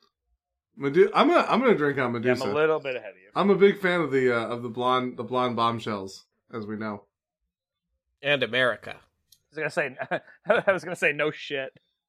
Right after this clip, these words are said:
Speaker 1: I'm, I'm also a fan
Speaker 2: And
Speaker 1: of America
Speaker 2: America,
Speaker 1: as well.
Speaker 2: right?
Speaker 1: Yeah, that's true.
Speaker 2: Like, we know you're also a fan of, you're a fan. We, I mean, we're all a fan of America. We love America.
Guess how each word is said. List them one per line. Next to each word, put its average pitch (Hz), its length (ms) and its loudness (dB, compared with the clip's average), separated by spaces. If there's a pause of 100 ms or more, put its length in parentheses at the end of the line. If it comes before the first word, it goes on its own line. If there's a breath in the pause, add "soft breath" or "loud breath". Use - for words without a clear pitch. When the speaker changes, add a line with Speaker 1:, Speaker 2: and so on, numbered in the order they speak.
(840)
Speaker 1:
I'm, 180 240 2
I'm 165 160 4
also 170 340 6
a 127 40 0
fan 214 140 6
Speaker 2:
And 226 100 4
Speaker 1:
of 208 60 2
America 190 380 6
Speaker 2:
America, - 80 4
Speaker 1:
as 131 100 -6
well. 139 80 0
Speaker 2:
right? 165 260 2 (280)
Speaker 1:
Yeah, 113 320 -2
that's 127 200 -8
true. 135 260 -2
Speaker 2:
Like, 185 260 4
we 190 220 4
know 208 180 10
you're 214 220 8
also 220 300 8
a 202 60 2
fan 214 240 6
of, 185 200 -2
you're 175 200 4
a - 40 8
fan. 170 220 0 (160)
We, 147 220 -10 (200 soft breath)
I 339 80 0
mean, 349 140 -4
we're 427 180 10
all 202 200 6
a 156 40 0
fan 160 400 0
of 123 80 -10
America. 107 560 -14
We 262 140 -14
love 285 260 -2
America. 123 360 -8